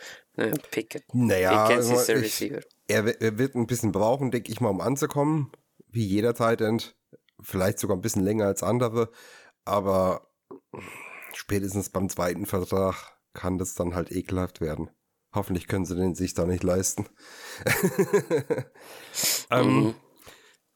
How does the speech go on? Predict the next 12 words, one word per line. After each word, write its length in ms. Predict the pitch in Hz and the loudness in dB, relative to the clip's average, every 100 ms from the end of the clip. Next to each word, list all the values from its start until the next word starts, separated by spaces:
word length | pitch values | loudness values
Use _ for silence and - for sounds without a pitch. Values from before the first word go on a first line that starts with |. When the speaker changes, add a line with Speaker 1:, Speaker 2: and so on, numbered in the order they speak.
| _ _ _ | _ _ _
Speaker 2:
ja, 160 | 107 117 | 0 2
vierte 260 | - 135 | 2 2
Runde 240 | 131 131 135 | 4 4 2
finde 180 | 135 123 | 0 2
ich 80 | |
nicht 180 | 123 110 | 2 2
weniger 360 | 110 139 147 131 | 2 4 4 2
eklig 500 | 143 147 135 139 131 | 2 2 2 4 4
eigentlich. 460 | 127 135 139 135 117 | 4 4 4 4 2
Nick 180 | 107 | 0
Herbig, 420 | 120 120 127 131 - | 2 2 2 0 0
Edge 240 | 117 | -2